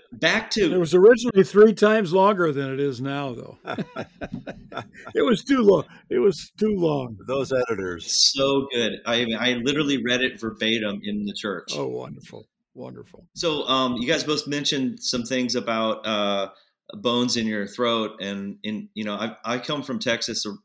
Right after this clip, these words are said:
Speaker 1: uh, for a while. And so back there, we called it a burr in my saddle.
Speaker 3: <laughs>
Speaker 1: Um, I also have a huge burr in my saddle about the leadership culture. And when I was in ministry,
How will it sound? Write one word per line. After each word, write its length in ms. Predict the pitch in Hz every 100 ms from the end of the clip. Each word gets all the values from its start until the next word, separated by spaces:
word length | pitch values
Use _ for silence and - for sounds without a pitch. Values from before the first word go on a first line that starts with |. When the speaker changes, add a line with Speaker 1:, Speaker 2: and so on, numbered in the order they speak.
| _
Speaker 1:
uh, 180 | 101 101
for 160 | 98 104
a 60 | 98
while. 360 | 95 98 95
And 120 | 98 95
so 240 | 104 98 - - -
back 180 | 120 117
there, 140 | 123
we 100 | 113
called 240 | 117 107 104
it 80 | 104
a 40 |
burr 380 | 101 113 113 110
in 120 | 104
my 120 | 98
saddle. 640 | 95 - 110 104 95 85 -
Speaker 3:
<laughs> 60 | 123 _ 127 123
Speaker 1:
Um, 480 | 104 110 101 98 98 -
I 140 | 110
also 440 | 123 127 160 - 139
have 220 | 127 110
a 80 | 113
huge 340 | 113 110 107 -
burr 320 | 117 117 117 113
in 260 | 107 110
my 240 | 107 101 107
saddle 680 | - 107 107 101 98 92 - _ _ -
about 500 | 110 101 104 104 101
the 80 | 120
leadership 640 | 120 147 160 139 117 - -
culture. 500 | 87 - - 87 -
And 240 | 107 110 - - _ _
when 120 | 123
I 40 | 151
was 160 | 185
in 140 | 180 165
ministry, 800 | 151 151 - 135 123 120 110